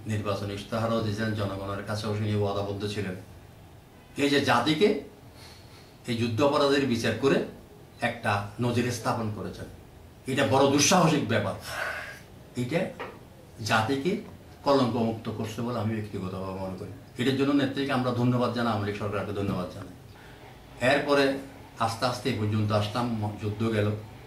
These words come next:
তারপরে চাকরিতে চলে গেলাম, বন্দরে চাকরি করছি, রিটায়ার হয়ে গেছি, এখনো অবসরে আছি, আল্লাহ আল্লাহ করতেছি, ধর্মকর্ম করতেছি। পার্টি যখন করি, স্বাধীনতার সপক্ষের শক্তি, মুক্তিযুদ্ধের চেতনায় বিশ্বাসী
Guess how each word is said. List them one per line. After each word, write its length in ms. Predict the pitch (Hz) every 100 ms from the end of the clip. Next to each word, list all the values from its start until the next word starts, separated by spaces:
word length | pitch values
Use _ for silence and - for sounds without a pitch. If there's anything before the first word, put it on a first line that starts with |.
| -
তারপরে 400 | 123 - 113 107
চাকরিতে 440 | 113 - 107 107 107
চলে 240 | 107 104
গেলাম, 220 | 107 113 - - - -
বন্দরে 500 | 113 117 110 107 107
চাকরি 360 | 113 104 107 104
করছি, 360 | 104 101 117 113 - - - -
রিটায়ার 380 | 127 120 127 120
হয়ে 220 | 120 120
গেছি, 340 | 117 104 135 - - - - - -
এখনো 300 | 127 139 139
অবসরে 400 | 139 135 135 135
আছি, 220 | - - - - - - - - -
আল্লাহ 280 | 117 120 120
আল্লাহ 200 | 123 123
করতেছি, 340 | 127 143 143
ধর্মকর্ম 540 | 131 127 131 135 127 127
করতেছি। 480 | 120 110 120 160 - - - - - -
পার্টি 300 | - - 190
যখন 240 | 185 185 175
করি, 200 | 151 151
স্বাধীনতার 480 | 143 139 139 123 135
সপক্ষের 520 | - 127 127 123 120
শক্তি, 460 | - - - - 110 - - - - - 120
মুক্তিযুদ্ধের 520 | 104 131 117 131 -
চেতনায় 420 | 120 113 113 107
বিশ্বাসী 480 | 110 107 127 110